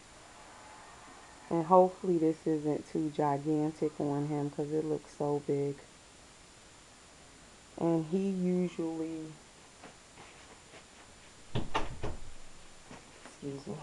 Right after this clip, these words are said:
he usually wears a size Carter's newborn. Um, he's, like, about sixteen inches long. He's not that long, but he's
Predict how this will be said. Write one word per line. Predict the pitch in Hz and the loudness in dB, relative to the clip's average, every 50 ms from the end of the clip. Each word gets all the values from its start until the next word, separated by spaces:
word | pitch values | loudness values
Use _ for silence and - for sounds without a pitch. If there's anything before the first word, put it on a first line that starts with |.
| - - | -6 0
he | 214 214 220 | 2 2 2
usually | 214 208 208 208 208 196 185 190 175 175 180 165 | 2 0 0 2 0 0 0 0 0 0 0 0
wears | 156 156 160 160 165 165 160 160 160 160 160 - - - | 2 4 8 10 10 10 10 10 6 4 2 -4 -2 0
a | 143 151 147 - - - | 0 0 -2 -4 -2 4
size | 196 208 233 233 214 190 180 175 - - | 4 6 6 6 6 4 4 2 -2 -6
Carter's | - - 151 143 143 139 135 135 127 127 - | 0 2 4 6 4 4 2 0 -4 -2 -4
newborn. | 143 139 139 139 135 143 131 131 135 131 139 170 202 202 - - - - - - - - - - - - - - - - - - - - - - | -4 -4 -4 -4 -2 -2 -2 -2 -2 -2 -2 -2 -4 -4 -8 -18 -20 -20 -20 -20 -20 -20 -20 -20 -20 -20 -20 -20 -20 -20 -20 -20 -20 -20 -16 -6
Um, | - 143 143 143 139 139 139 139 139 139 - - - - - | -4 -2 0 0 0 -2 -2 -6 -8 -10 -14 -20 -16 -6 -2
he's, | 185 180 180 175 165 | -2 0 0 -2 -4
like, | 160 147 139 139 135 202 - - - - - - - - - - - - - - - - - - - - - - - | -2 0 0 0 0 -2 -6 -8 -20 -20 -20 -20 -20 -20 -20 -20 -20 -20 -20 -20 -20 -20 -20 -20 -20 -20 -20 -12 -8
about | 190 185 - 233 247 233 208 - - - - - - | -8 -2 2 4 6 6 4 4 0 -8 -12 0 0
sixteen | 180 185 185 - - - - - 208 202 202 202 190 - | 0 0 0 -4 -18 -16 -4 0 2 4 4 4 2 2
inches | - 170 170 175 170 - - 196 185 180 170 | 2 2 2 2 0 -2 -4 -2 -2 -2 0
long. | 165 160 156 151 147 147 143 143 147 151 156 160 156 - - - - - - - - - - - - - - - - - - - - - - - - - - - - - | 0 0 0 0 0 0 -2 -2 -2 -4 -4 -6 -8 -12 -20 -20 -20 -20 -20 -20 -20 -20 -20 -20 -20 -20 -20 -20 -20 -20 -20 -20 -20 -20 -20 -20 -20 -20 -20 -20 -10 -2
He's | 190 185 180 165 165 | 2 2 2 4 4
not | 175 175 190 208 220 214 - - | 4 6 6 4 2 2 4 6
that | 196 185 180 - - | 6 8 6 6 4
long, | 156 156 156 156 156 160 160 160 160 | 4 6 6 8 8 8 6 6 4
but | 147 147 147 151 147 | 4 4 4 4 4
he's | - 180 170 165 156 - | 0 -2 -2 -2 -4 -8